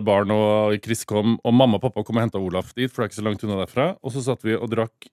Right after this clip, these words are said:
eh, bobler og koste oss, og jeg og Ingrid har ikke liksom vært sammen på lenge. Og det endte, var ak-, det var sånn tilbake. Jeg må tisse. Ja, ja, skal vi tisse sammen? Og så bare, «Jeg må låne dusjen din.» «Kan jeg legge highlighter samtidig?» Jeg bare sånn,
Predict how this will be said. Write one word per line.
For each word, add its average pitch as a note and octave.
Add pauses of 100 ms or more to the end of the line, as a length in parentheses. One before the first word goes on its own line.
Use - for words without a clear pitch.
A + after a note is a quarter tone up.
(140)
eh, A2+
bobler A2
og A#2+
koste G#2
oss, G2+
og C3
jeg A#2+
og A#2+
Ingrid G#2
har G#2
ikke G#2+
liksom G#2
vært -
sammen F#2+
på G#2+
lenge. G#2
Og D3+
det -
endte, -
var E3 (140)
ak-, - (240)
det E3
var E3
sånn - (260)
tilbake. -
Jeg -
må G3
tisse. -
Ja, D#3+
ja, C#3
skal -
vi F3
tisse D#3+
sammen? D#3 (180)
Og C#3+
så C#3
bare, D#3
«Jeg F3+
må F#3+
låne D#3+
dusjen C#3
din.» C#3 (580)
«Kan A#3+
jeg A#3
legge G3+
highlighter E3+
samtidig?» F3 (240)
Jeg F#3
bare F3
sånn, G#3